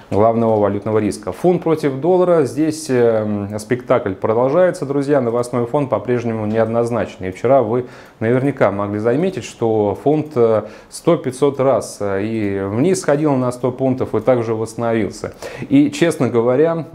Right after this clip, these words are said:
э, у каждого такого движения был, эм, фундаментальный триггер. Э, когда мы увидели лоу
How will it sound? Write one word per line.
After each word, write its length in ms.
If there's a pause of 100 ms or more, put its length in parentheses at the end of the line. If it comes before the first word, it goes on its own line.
э, 320
у 100
каждого 420
такого 360
движения 580
был, 480 (340)
эм, 500
фундаментальный 760
триггер. 460 (100)
Э, 300
когда 400
мы 280
увидели 520
лоу 420